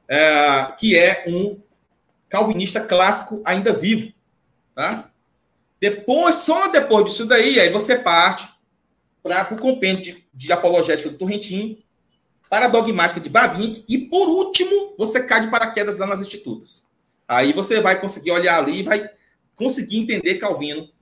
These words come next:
em seus próprios termos. Esse livro também é muito bom, tá? Por favor, leiam ele. Contra o Arminianismo e o Pelagiano, ou Livre-Arbítrio. Tá? A, a, não,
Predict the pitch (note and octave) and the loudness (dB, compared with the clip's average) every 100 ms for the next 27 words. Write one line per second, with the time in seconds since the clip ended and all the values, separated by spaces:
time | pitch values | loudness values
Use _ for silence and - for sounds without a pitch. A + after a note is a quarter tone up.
0 | _ _ D3+ G3 G3 F#3 A3 - A2+ G2+ | _ _ -12 -8 -4 -4 -4 -6 -6 -6
1 | - _ A3+ B3+ A#3 G3+ G3 G#3 G3+ G3 | -14 _ -2 -2 -2 -4 -2 0 0 0
2 | G#3 C#3+ D#3 F#3 - _ _ _ _ D3 | -2 -4 -2 -4 -6 _ _ _ _ -6
3 | F#3 - D#3 D#3 E3 B2 E3 G#3 F#3 C3 | -4 -6 -4 -2 -2 -2 0 2 2 -2
4 | B2 - - F#3+ G#3 G#3 F#3 E3+ F#3 G3 | -2 -6 -6 -4 -2 -2 -2 -4 -6 -4
5 | F#3 F3 F#3 F3+ E3+ D3+ D3+ E3+ _ _ | -4 -2 -2 -2 -2 -4 -8 -10 _ _
6 | - D3 D3+ D3+ - _ _ C#3 D3+ E3+ | -6 -2 -2 -4 -16 _ _ -6 -2 -2
7 | C3 A#2+ A2+ - _ _ - - _ B2 | -2 -6 -6 -14 _ _ -16 -16 _ -4
8 | D3 D3+ C#3+ B2+ C3+ B2+ B2 A#2 A2 G#2 | -2 -2 -2 -2 0 0 0 -2 -2 -4
9 | E2 - _ _ D#3+ | -8 -16 _ _ -2